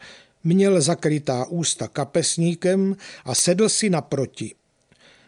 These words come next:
Jako rybář jsem odhadoval, co mu asi je.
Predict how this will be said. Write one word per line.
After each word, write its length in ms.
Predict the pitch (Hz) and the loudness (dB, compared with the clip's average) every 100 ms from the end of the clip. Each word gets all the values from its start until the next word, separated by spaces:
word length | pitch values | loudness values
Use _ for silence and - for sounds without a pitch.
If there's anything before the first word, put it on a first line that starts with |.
| - | -2
Jako 320 | 220 190 151 | -2 2 2
rybář 680 | 165 160 180 185 196 - - | 2 2 0 2 0 -2 -4
jsem 280 | - 135 - | -2 -2 -2
odhadoval, 880 | 185 156 190 190 196 196 196 196 - | -2 0 0 2 2 2 0 0 -4
co 200 | - - | -6 -2
mu 220 | 165 190 190 | 0 0 -2
asi 240 | - 196 | -2 0
je. 300 | 180 143 107 | 0 0 -4